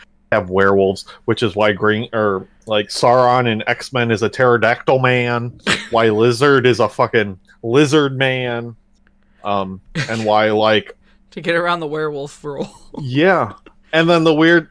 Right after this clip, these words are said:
Speaker 1: so, like, it couldn't be an actual werewolf, so, like, bitten by a wolf and then he turns into a creature, but no, pterodactyl man and a lizard man are fine, and then, like,
Speaker 2: Morbius being the living vampire, you know?
Speaker 1: Yup.
Speaker 2: <laughs>
Speaker 1: Can't have dead things in there. And then,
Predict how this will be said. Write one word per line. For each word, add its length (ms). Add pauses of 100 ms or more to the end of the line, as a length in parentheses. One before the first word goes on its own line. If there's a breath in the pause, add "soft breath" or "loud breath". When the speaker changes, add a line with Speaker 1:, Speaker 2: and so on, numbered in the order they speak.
Speaker 1:
so, 300
like, 240
it 140
couldn't 220
be 120
an 100
actual 520
werewolf, 440 (240)
so, 180
like, 280
bitten 220
by 160
a 100
wolf 300
and 100
then 100
he 120
turns 240
into 200
a 60
creature, 320
but 200 (260 loud breath)
no, 280 (160 loud breath)
pterodactyl 600
man 320
and 140
a 40
lizard 380
man 220
are 100
fine, 380
and 160
then, 180
like, 340
Speaker 2:
Morbius 600
being 180
the 80
living 460
vampire, 800
you 100
know? 240
Speaker 1:
Yup. 640
Speaker 2:
<laughs> 400
Speaker 1:
Can't 280
have 220
dead 300
things 360
in 140
there. 360 (420 loud breath)
And 240
then, 320